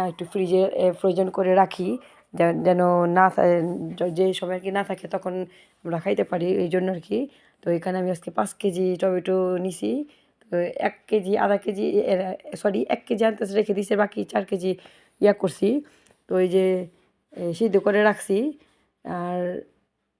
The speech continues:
ওইগুলি তরকারি আনা হয়েছে এই আর কি। আর একটু কেক খাইতে মন চাইছে,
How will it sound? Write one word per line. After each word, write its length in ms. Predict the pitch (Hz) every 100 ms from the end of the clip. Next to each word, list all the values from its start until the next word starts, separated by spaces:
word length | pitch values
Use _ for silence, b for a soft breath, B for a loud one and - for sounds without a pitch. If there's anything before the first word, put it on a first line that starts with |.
| _ _ _ _ 196
ওইগুলি 300 | 180 185 185 185
তরকারি 320 | 202 190 196
আনা 160 | 196 185
হয়েছে 240 | 185 175 180
এই 120 | 180
আর 100 | 185
কি। 100 | 175 220
আর 120 | 196
একটু 220 | 180 170 185 165
কেক 160 | 196 -
খাইতে 220 | 208 190
মন 160 | 196 190
চাইছে, 280 | 185 190